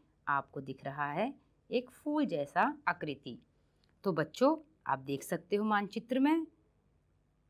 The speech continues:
हमारा जो लौह अयस्क क्षेत्र है उसमें आपको दिख रहा है छोटा नागपुर का पठार के आसपास का क्षेत्र, और दक्षिण में भी हमारा जो गोवा और महाराष्ट्र के आसपास का क्षेत्र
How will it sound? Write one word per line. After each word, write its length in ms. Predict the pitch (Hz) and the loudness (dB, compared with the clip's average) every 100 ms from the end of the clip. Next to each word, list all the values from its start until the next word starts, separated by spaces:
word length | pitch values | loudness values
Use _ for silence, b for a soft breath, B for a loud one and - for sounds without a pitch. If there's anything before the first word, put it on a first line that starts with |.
| - | -10
हमारा 320 | 147 147 135 135 | -4 0 0 0
जो 180 | 143 | -4
लौह 280 | 139 147 196 - | -2 4 4 4
अयस्क 220 | 165 190 - | 2 2 0
क्षेत्र 460 | - 233 226 247 | -2 0 2 0
है 260 | 240 285 294 - _ _ _ _ _ _ | 0 -2 -4 -10 _ _ _ _ _ _
उसमें 280 | 160 - 143 | -14 -8 -6
आपको 280 | 131 - 139 | -6 -6 -6
दिख 200 | 147 156 | -6 -2
रहा 120 | 208 | 2
है 100 | 233 | 2
छोटा 400 | 254 - 143 147 | 0 -2 -2 0
नागपुर 400 | 147 151 147 160 | 2 0 -2 -10
का 120 | 160 180 | -6 -6
पठार 480 | 175 160 180 190 208 | -4 0 4 6 4
के 140 | 208 | -2
आसपास 420 | 202 190 - 208 - | -4 -4 -4 -6 -4
का 120 | 226 | -6
क्षेत्र, 500 | 226 240 233 285 320 b b b b _ | -2 -2 0 0 -2 b b b b _
और 120 | 156 151 | -2 -2
दक्षिण 440 | 139 160 - 269 | -4 -4 2 2
में 160 | 190 147 | 2 0
भी 100 | 147 | -4
हमारा 500 | 143 139 131 156 262 b b b b | -6 -4 2 4 2 b b b b
जो 180 | 139 151 | -6 -6
गोवा 440 | 139 156 151 160 165 - - | -6 -4 0 2 2 -2 -8
और 120 | 160 | -6
महाराष्ट्र 540 | 151 143 147 170 - 240 | -4 0 2 2 0 -2
के 120 | 226 | 2
आसपास 440 | 165 147 - 139 | 2 2 -4 -6
का 120 | - 139 | -4 -8
क्षेत्र 480 | - 170 160 233 | -4 -4 -2 -4